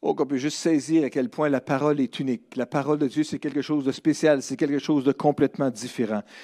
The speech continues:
Voyez-vous, c'est pas comme du blabla sans effet. C'est pas comme juste des paroles exprimées qui ont, qui ont, qui ont pas d'effet. C'est pas dans le même domaine du tout du grand parleur tifaiseur, qui,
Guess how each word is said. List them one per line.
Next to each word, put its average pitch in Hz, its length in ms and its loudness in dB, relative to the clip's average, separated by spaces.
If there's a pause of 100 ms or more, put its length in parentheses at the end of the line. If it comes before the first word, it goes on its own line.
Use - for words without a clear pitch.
(140)
Voyez-vous, 165 400 8
c'est 185 180 6
pas 196 140 4
comme 160 240 4
du 139 180 -2
blabla 147 680 6
sans 135 320 -4
effet. 117 320 -6 (260)
C'est - 180 -4
pas 233 140 4
comme 180 200 4
juste 175 200 6
des 156 120 8
paroles 170 580 4
exprimées 175 640 0
qui 156 180 2
ont, 131 180 2 (360)
qui 185 80 2
ont, 180 40 2
qui 175 120 0
ont 160 80 2
pas 185 180 2
d'effet. 170 460 2 (260)
C'est - 220 -2
pas 254 200 6
dans 180 200 4
le 180 80 4
même 196 240 2
domaine 190 340 4
du 160 140 -10
tout 202 180 0
du 160 220 0
grand 165 260 6
parleur 165 520 4
tifaiseur, 185 840 2
qui, 127 240 -8